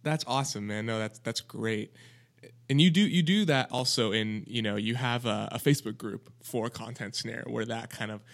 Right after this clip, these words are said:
relationship building is happening, which I think is so cool to see that you're fostering a place for that to be happening. What are some of the, like, joys,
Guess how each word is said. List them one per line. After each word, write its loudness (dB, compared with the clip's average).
relationship -2
building -2
is -6
happening, -4
which -6
I -2
think -2
is -4
so 0
cool -2
to -2
see -2
that -4
you're -8
fostering -4
a -10
place -6
for -8
that -6
to -16
be -12
happening. -10
What 0
are 0
some 0
of 0
the, 2
like, -8
joys, -4